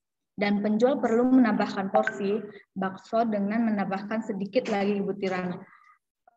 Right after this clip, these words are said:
eh, bakso kecil atau memperbesar ukuran bakso untuk menu-, ataupun menurunkan harga bakso urat tersebut, sehingga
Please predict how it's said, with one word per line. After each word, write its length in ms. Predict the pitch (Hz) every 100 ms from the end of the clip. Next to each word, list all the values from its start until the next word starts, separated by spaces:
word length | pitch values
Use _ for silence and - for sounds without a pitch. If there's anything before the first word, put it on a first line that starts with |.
| 196
eh, 340 | 190 185 185 180
bakso 400 | 185 - - 185
kecil 400 | 175 - 208 240
atau 320 | 202 196 196
memperbesar 720 | 196 190 190 190 190 214 -
ukuran 400 | 202 202 190 190
bakso 560 | 185 175 - 202 180 -
untuk 320 | 196 208 233
menu-, 240 | 208 202 - _ _ _ -
ataupun 560 | 202 208 202 277 302 - - - -
menurunkan 880 | 214 214 202 202 190 - 240 262 277
harga 320 | 202 196 196
bakso 400 | 180 - - 190
urat 240 | 190 180
tersebut, 560 | 185 - - 180 175 170 -
sehingga 720 | 202 208 220 220 185 190